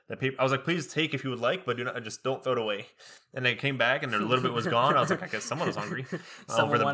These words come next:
Speaker 1: break."
Speaker 2: a little bit of cake.
Speaker 1: And then, like, I closed it. I was like, "All right. I mean, if it's still there, it's still there. It's all good."
Speaker 2: I think, uh, the, the, when the pandemic hit and we had to g-, leave, right? The pantry was still in full swing.
Speaker 1: Yeah, there was
Speaker 2: And
Speaker 1: a f-,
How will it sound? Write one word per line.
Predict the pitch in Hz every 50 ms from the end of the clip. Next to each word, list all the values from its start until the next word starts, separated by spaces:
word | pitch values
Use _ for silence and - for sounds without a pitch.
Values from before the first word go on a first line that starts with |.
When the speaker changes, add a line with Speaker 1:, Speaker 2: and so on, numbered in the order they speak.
| 117 120
Speaker 1:
break." | 131
Speaker 2:
a | 135
little | 143 139 139 139 139
bit | 143 135
of | 135 135 -
cake. | - 143 143 139 139 - - 135
Speaker 1:
And | 135 131
then, | 135 127
like, | 120 113
I | 113 107
closed | - 135 143 139 120 120
it. |
I | 113
was | 110 101
like, | 110 123
"All | 180 190
right. | 160 147 - - _ _ _ 147 -
I | 120
mean, | 120 123 123
if | 120 - 135
it's | 127 131 -
still | 156 151 139
there, | 180 185 143
it's | 113 -
still | - 147
there. | 147 170 156
It's | 123 - 127
all | 143 147
good." | 165 175 - - - _ - _ _ -
Speaker 2:
I | - 127 139
think, | 135 165 185 190 185 185 - _ - - - -
uh, | 135 127 - - _
the, | - 151 143 147 143 135 131 - - - _ _ _
the, | 135 135 143 135 127 117 92 - - _ _ _ _ _ _ _ _ _ -
when | 151 147 156 156 165
the | 170 160 151 147
pandemic | 147 - - 170 151 135 139 147 170 185 160 -
hit | - - - 165 104 82 - - - _ _ -
and | - 139 135
we | 131 135
had | - 139 143
to | 147 135 123
g-, | 120 - -
leave, | 135 135 131 120 113 - -
right? | 113 113 113
The | 123
pantry | 123 - 147 151 151 - 151
was | 135 127 -
still | - 147 131 123
in | 120 117
full | - - 139 120 117
swing. | - - - - 110 123 - 131
Speaker 1:
Yeah, | 123 117 110 98 87 - -
there | 127 123 127 127
was | 131 131 127 131
Speaker 2:
And | 131 131 131 131
Speaker 1:
a |
f-, | 131 131 -